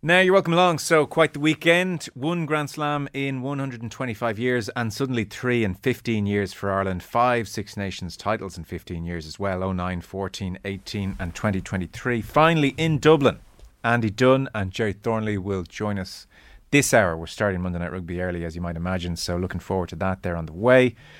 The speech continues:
Uh, football show with rugby man at heart, Kenny Cunningham, also coming your way. Five three one oh six, the text number. We're at Off the Ball on Twitter.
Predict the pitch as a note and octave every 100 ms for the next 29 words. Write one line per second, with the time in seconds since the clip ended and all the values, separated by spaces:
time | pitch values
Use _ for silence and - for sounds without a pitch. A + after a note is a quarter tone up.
0 | - - F#2+ G2 F#2+ D3 - C3 A#2 -
1 | B2+ A#2+ A#2 - A2+ A2+ A2 G#2+ - _
2 | A#2+ C#3 C3 B2+ B2 A#2 F#2+ B2 A2 -
3 | - - G#2 F#2+ A2 G2 E2 - - G2
4 | F#2 - D#2 _ _ _ - G2 E2+ D#2+
5 | F#2 E2 - A2 G#2+ A2 G#2 G2 A2 F#2+
6 | - G2 - - G#2 - G2 G2 F2+ F2+
7 | G2 F#2 - - F#2 F2 E2 - G2+